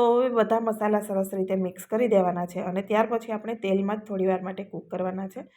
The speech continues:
તમે કોઈ પણ શાક કૂક બ-, બનાવો અને એને મસાલાને તેલની સાથે બેથી ત્રણ મિનિટ સુધી તમે આ રીતે પ-, કૂક કરી દો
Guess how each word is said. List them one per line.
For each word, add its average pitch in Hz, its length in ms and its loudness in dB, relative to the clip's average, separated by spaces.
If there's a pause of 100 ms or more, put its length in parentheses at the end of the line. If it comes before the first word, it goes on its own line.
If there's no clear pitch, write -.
(340)
તમે 233 160 0
કોઈ 214 200 2
પણ 240 180 -2
શાક 214 240 -4 (120)
કૂક 190 160 -6 (100)
બ-, 190 600 -2
બનાવો 202 400 4 (140)
અને 190 180 -2
એને 202 100 -6
મસાલાને 190 520 -4
તેલની 190 380 0
સાથે 190 260 -6
બેથી 190 280 -4
ત્રણ 214 280 -4
મિનિટ 202 280 -6
સુધી 196 280 -6
તમે 190 220 -6 (200)
આ 190 100 -10
રીતે 190 220 -8
પ-, 196 360 -6 (440)
કૂક 190 220 0
કરી 208 220 2
દો 196 200 2